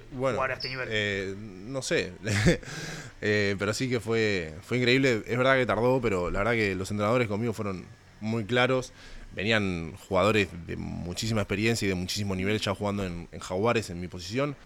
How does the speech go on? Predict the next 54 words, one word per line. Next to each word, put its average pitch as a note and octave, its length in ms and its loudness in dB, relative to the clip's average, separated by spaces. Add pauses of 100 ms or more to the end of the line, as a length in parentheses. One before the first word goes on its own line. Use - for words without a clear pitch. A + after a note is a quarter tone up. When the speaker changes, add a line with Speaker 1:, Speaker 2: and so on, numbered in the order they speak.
(140)
Speaker 1:
Ellos G2 260 -4 (500)
me F2 140 -10
habían, F2+ 540 -4 (160)
ya - 140 -6
me G#2 60 -2
lo G2 60 0
habían G2+ 220 -2
puesto G2+ 260 -6
muy F#2+ 200 -6
claro A2+ 240 0
que F#2+ 100 -2
yo G2+ 140 -6
tenía F#2+ 180 -4
que F2+ 80 -8
seguir G2+ 180 -6
entrenando, B2+ 400 2
seguir G2+ 220 -2
esforzándome B2 580 2
y F2 60 -4
que E2 320 -8 (120)
si - 180 -8
yo G#2+ 160 -4
seguía G2+ 180 -2
haciendo G#2 220 -2
las F2 100 -4
cosas F#2+ 240 -6
bien, A#2 200 0
en, E2+ 240 -6 (100)
en F#2 120 -8
un G2 80 -4
momento G#2 300 -4
iba F2+ 140 -2
a, F2 380 -10
iba F2+ 180 -6
a - 40 -4
llegar. A#2 380 0 (640)
Eh, F2 360 -2
la F2 80 -2
verdad G2 140 0
que G2 80 -4
se F#2 100 -10
me F#2 100 -4
dio G#2 100 -2
en G#2+ 60 -2
la G#2 80 0
gira, D#3 520 2 (280)
jugué F2+ 680 -2 (280)
de F#2 120 -4
titular F#2+ 320 -2
contra G#2 260 -4
Highlanders, D3+ 580 2
de G2+ 120 -4
suplente G#2+ 340 -4
contra F#2+ 240 -4